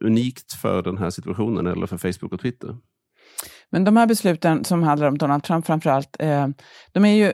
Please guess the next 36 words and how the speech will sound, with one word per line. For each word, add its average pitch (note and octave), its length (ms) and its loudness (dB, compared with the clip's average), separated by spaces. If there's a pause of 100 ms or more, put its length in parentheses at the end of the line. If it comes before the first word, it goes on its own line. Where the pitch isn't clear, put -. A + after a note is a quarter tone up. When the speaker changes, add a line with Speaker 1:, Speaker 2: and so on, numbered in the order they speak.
(160)
Speaker 2:
inte E3+ 340 0
okontroversiella D3+ 1000 0
då. A#2+ 240 -2 (100)
Vi D#3 120 0
har D3+ 160 4
ju D3 100 0
yttrandefrihet, G3 760 0
avstängningarna D3 800 0
har D3 140 -2
inte C#3 320 -2
prövats C#3 580 0
av B2+ 120 -2
någon C3 140 -2
publicistisk G3 720 0
nämnd, F3+ 360 2 (100)
eh, D3+ 360 0
eller D3+ 140 0
liknande. D#3 560 0 (480)
Eh, F3+ 280 4
om G3 80 4
man G#3+ 140 6
då A3 100 4
ska A3 180 0
bara G3+ 240 2
beskriva A3 600 2
för F#3+ 120 -6
de E3+ 180 2
som F3 160 -4
inte, D#3+ 480 0 (640)
eh, E3 320 2
följer A#3 300 2
det A3 60 2
här F3+ 100 4
lika E3 240 0
noga D#3+ 280 0
som, D#3 340 -2